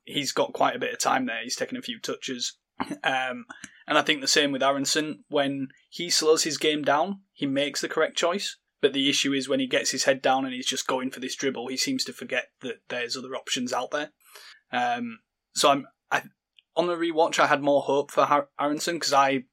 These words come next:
had a similar thought of McKennie. Um, I thought Aaronson wasn't great. I remember thinking during the game, "Get him off."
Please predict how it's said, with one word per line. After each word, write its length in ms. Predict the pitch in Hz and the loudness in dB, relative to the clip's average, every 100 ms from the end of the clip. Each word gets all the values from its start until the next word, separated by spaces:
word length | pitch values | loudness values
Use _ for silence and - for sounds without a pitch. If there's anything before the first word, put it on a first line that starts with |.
| _ - | _ -6
had 180 | - 131 | 2 4
a 60 | |
similar 320 | - 131 127 | 4 0 -2
thought 260 | 123 127 117 | -2 -2 -2
of 80 | 117 _ | -6 _
McKennie. 460 | 120 123 131 123 120 120 120 | -12 -6 -4 -4 -4 -4 -6
Um, 180 | 117 113 _ - - _ _ | -8 -14 _ -20 -20 _ _
I 80 | 117 | -4
thought 200 | 127 113 | -2 -2
Aaronson 540 | 120 120 - 120 117 - | -2 -4 -6 -6 -8 -12
wasn't 320 | 131 127 123 | -4 -2 -2
great. 260 | 123 127 123 | -6 -4 -2
I 100 | 110 | -4
remember 280 | 120 117 113 | -6 -8 -10
thinking 380 | - 127 123 120 | -8 -8 -6 -6
during 280 | 123 123 117 | -6 -8 -10
the 80 | |
game, 200 | 117 123 | -10 -10
"Get 220 | 120 120 117 | -4 -4 -2
him 100 | 117 | -4
off." 360 | - - - | -8 -12 -18